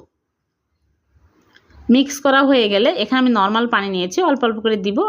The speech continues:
আর মেখে নিব। অল্প অল্প করে দিয়ে মেখে একটা রুটি পরোটার মতো ডো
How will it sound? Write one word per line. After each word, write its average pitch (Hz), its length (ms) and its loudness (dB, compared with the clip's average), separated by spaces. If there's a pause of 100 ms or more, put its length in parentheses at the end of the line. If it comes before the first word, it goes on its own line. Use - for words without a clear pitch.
আর 180 140 0 (640)
মেখে 190 320 -2
নিব। 151 240 0 (1160)
অল্প 240 220 0
অল্প 247 200 2
করে 254 160 2 (100)
দিয়ে 226 180 2
মেখে 226 440 0
একটা 214 260 -2 (400)
রুটি 240 260 0
পরোটার 208 380 0
মতো 196 220 -6
ডো 190 180 0